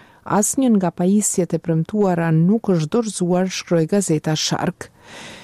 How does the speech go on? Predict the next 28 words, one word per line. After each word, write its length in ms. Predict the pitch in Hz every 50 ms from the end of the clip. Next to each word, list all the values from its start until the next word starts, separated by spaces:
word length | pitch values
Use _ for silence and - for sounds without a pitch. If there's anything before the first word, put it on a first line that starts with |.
| - - _
Me 80 | - 208
Rusinë 400 | 220 233 226 - 294 285 269 247
të 100 | - 233 214
shpërqendruar 880 | - - - - 269 240 - - 196 170 151 - 160 156 165 165 160 165
dhe 140 | 165 170 170
jo 160 | 175 190 196 185 -
të 140 | - 151 143
besueshme, 680 | 151 175 170 - - - 233 247 254 240 - - 254 254 240 -
ka 140 | - 196 180
raporte 540 | 170 170 160 - - 185 190 180 - 196 180
nga 160 | 175 165 160 160
mediat 460 | 165 175 190 185 180 170 160 - -
iraniane 560 | 165 160 160 165 170 185 196 202 196 185 175 165 156
dhe 80 | 165 160
ato 240 | 160 160 - 196 175 -
perëndimore 720 | - 180 165 165 160 156 160 160 180 208 226 226 226 233
që 160 | 202 - - 175 -
thonë 180 | 214 226 226
se 160 | - - 196 175
Irani 380 | 170 185 202 214 220 220 214 -
po 140 | - 175 -
kërkon 320 | 180 170 - 220 214 202 180
nga 100 | 165 160
Kina 480 | 151 - - - - 214 226 233 247 240 226 _ _ _ _ _
pajisje 460 | - 165 175 202 233 247 - - 254 233
të 140 | - 196 180
avancuara 640 | 175 170 175 175 180 - - 240 233 220 190 180 185
ushtarake, 760 | 202 202 - - - 170 156 160 160 156 - - 180 160 160